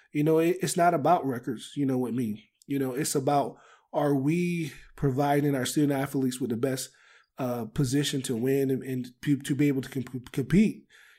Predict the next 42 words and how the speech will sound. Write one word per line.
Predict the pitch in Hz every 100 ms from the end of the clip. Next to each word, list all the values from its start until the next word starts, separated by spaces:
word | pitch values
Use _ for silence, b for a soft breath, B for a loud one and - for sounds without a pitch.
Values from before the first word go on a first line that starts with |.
| _
you | 143
know, | 139 139 135 139
um, | 139 135 131 131 - _
with | 147
a | 139
high | 127 156
level | 147 143 143
of | 131
education. | 147 135 131 196 226 127
And | 120 113 b b b b
I | 135
felt | 139 160 143
like | 139 135
he, | 147 147 139 147
he, | - 156 151 151 -
he | - 160
did | 143 202 175
that. | 95 -
He | - 151
increased | 143 - 160 -
that | 151 139
environment. | 135 143 180 143 110 - b b
So | - 143
even | 180 185
if | 170 170
he | 180
had | 175
went | 156 160 156
oh | 147 170
and | 160
fifteen | - 175 - 208 202
this | 135 123
year, | 135 131 123 123 b b - - 151
but, | 127 151
and | 147 139
those | 147 160
things | - 160 156
happen, | 156 156 196 190 - _ - -
of | 143
course | 175 175
we | 147
gotta, | 147 147 127